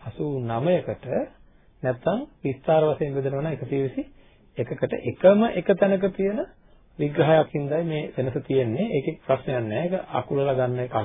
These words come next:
ඒක පස්සේ තේරෙයි. කමක් නෑ. අපි දැන් එකසිය විසි එකයි කියලා දී-, දීර්ඝ වශයෙන් ගත්තාම ඕන වෙලාවක අකුල ගන්න පුළුවන්. නේද? එහෙනම් අපි හිතනවා සිත් ඔක්කොම එකසිය විසි එකයි. ඉපදිය හැකි සිත්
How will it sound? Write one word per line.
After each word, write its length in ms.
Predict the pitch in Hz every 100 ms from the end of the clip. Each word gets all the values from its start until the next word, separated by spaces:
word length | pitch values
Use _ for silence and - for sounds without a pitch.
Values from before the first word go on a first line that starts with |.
| - 220 - - - _ _ _ -
ඒක 140 | 135
පස්සේ 300 | 147 139 143
තේරෙයි. 340 | 139 127 120 180
කමක් 280 | 156 151 143
නෑ. 140 | 143
අපි 140 | 131
දැන් 160 | 131 123
එකසිය 280 | 170 131 147
විසි 180 | 123 123
එකයි 200 | 120 113
කියලා 220 | 175 190
දී-, 240 | 151 170
දීර්ඝ 320 | 170 147 160 156
වශයෙන් 260 | 143 151
ගත්තාම 300 | 139 131 160
ඕන 120 | 147
වෙලාවක 220 | 147 147 127
අකුල 200 | 170 170
ගන්න 200 | 170 160
පුළුවන්. 260 | 175 165 - _ _ - - _ _ _ _
නේද? 200 | 175 175 120 _ _ _ _ _
එහෙනම් 180 | 147 185
අපි 160 | 165 180
හිතනවා 460 | 185 139 120 156 214
සිත් 320 | 156 151 -
ඔක්කොම 380 | 135 - 151 302 - _ _ _ _ _ _ _ _ _
එකසිය 520 | 131 - 127 139 180 311 - - -
විසි 280 | 127 120 190
එකයි. 280 | - 110 113 -
ඉපදිය 720 | 131 - 170 165 170 180 180 -
හැකි 500 | - 127 127 170 208 285 -
සිත් 240 | - 160